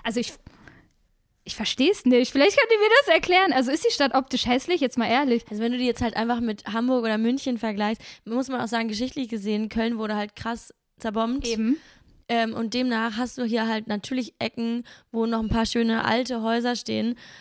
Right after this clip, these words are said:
Speaker 2: Ähm, aber dazwischen sind halt irgendwie hochgezogene Bauten, was das Stadtbild halt einfach so ein bisschen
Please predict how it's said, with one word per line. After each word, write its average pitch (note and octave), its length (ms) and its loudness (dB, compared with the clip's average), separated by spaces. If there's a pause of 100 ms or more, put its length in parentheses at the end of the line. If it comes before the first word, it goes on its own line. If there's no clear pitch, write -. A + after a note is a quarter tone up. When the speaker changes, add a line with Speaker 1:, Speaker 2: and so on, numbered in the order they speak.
(120)
Speaker 2:
Ähm, A3 300 -2 (100)
aber G#3+ 160 -2
dazwischen A3+ 460 -4
sind A3+ 160 -2
halt A3 120 -2
irgendwie A3 220 -2
hochgezogene A3 1040 -2 (320)
Bauten, A#3 580 0 (220)
was A3+ 160 -4
das A3 100 -4
Stadtbild A#3+ 400 -6
halt G#3+ 140 -6
einfach G#3 240 -6
so G3+ 80 -8
ein - 20 -6
bisschen G#3 300 -6